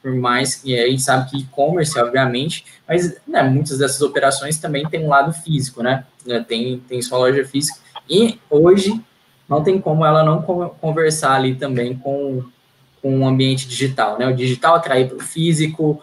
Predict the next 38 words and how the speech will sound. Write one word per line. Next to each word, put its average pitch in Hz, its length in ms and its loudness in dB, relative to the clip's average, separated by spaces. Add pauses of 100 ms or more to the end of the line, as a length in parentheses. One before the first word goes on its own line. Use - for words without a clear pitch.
(120)
o 139 100 -4
físico 156 600 -2
oferecer 147 480 0
alguma 135 280 -2
coisa 147 480 2
extra 156 380 0
pra 143 160 -4
quem 143 220 -10
tá 143 120 -2
ali 135 180 2
no 139 100 -8
momento 135 420 -6
e 151 40 -8
pode 139 400 0 (140)
ter 147 120 2
alguma 127 340 0
ação 139 420 -4 (240)
vinculada 139 640 0
com, 131 420 -6 (300)
com 131 100 -8
o - 20 -4
digital. 131 560 0 (500)
E 147 280 0
queria 160 220 -2
que 185 180 -2
comentar 202 680 0
isso 180 160 -6
com 185 120 -2
vocês, 160 460 0
né? 131 120 -6
Que 131 60 -16
vocês 139 260 -10
comentassem 151 640 -4
também 151 340 -4
o 160 60 -6
quanto 180 440 2
a 196 80 8
gente 185 440 2